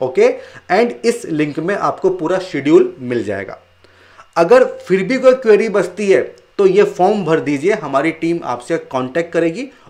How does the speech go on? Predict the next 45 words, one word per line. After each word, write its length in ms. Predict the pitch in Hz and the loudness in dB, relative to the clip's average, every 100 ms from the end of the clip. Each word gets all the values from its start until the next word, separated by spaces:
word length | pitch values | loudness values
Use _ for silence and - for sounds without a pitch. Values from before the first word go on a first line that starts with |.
| - | -2
और 140 | 156 | 0
जो 320 | 123 117 151 175 | 0 -2 2 2
भी 200 | 226 220 | 2 -2
आपके 360 | 151 - 160 | -2 -2 -6
डाउट्स 440 | 135 120 127 127 165 | -2 0 0 -2 -2
होंगे, 380 | 175 131 135 - - 135 | 0 0 -2 -10 -10 -6
उसको 360 | 127 - 208 | -4 4 6
resolve 420 | 180 120 127 156 156 | 6 2 2 0 0
किया 180 | 120 110 | -2 -2
जाएगा, 320 | 104 98 98 | -2 -6 -8
ठीक 280 | 101 - 160 | -10 -6 0
है 60 | 214 | 2
friends। 300 | 247 262 - - - _ - | 2 -2 -8 -20 -20 _ 6
तो 320 | 214 214 - | 6 6 0
ये 300 | 135 170 185 | 0 2 2
थी 40 | 233 | -2
इन्फॉर्मेशन 720 | 180 170 170 160 165 165 226 151 | -6 -6 -2 0 0 -2 -6 -6
about 340 | 139 151 175 - - _ 123 | -2 0 0 -2 -20 _ -6
आज 240 | 147 - | -6 -4
के 140 | 160 | -4
टारगेट्स 600 | 156 123 117 120 208 214 - _ - | -2 2 2 4 0 0 -12 _ 0
and 200 | 160 185 | 0 0
हमारे 300 | 127 131 131 | -2 2 2
paid 380 | 151 - 127 135 | 2 0 0 0
courses 360 | 151 143 160 156 | 2 2 2 0
के 100 | 175 | 0
बारे 260 | 151 151 | 2 0
में। 200 | 170 262 277 - _ _ _ 151 | 0 -4 -8 -20 _ _ _ -6
अगर 340 | 147 220 - | 2 2 2
आपको 320 | 143 135 160 | -2 -2 -4
ज्वाइन 320 | 131 113 127 147 | -6 0 0 0
करना 260 | 143 165 | -4 -4
है, 60 | 190 | -6
तो 180 | 190 147 | -2 0
आप 380 | 147 - - 170 | 0 -2 -12 -4
इन 160 | 170 | -4
links 280 | 131 127 120 | -2 -6 -6
को 220 | - 127 - | -4 -6 -2
फॉलो 260 | 117 147 | 2 2
कर 220 | 165 123 110 | 0 -2 -4
सकते 340 | 110 - 104 | -4 -8 -10
हैं, 120 | 98 | -8
ठीक 140 | 147 208 | -4 -4
है 60 | |
friends। 260 | 196 240 | 0 -2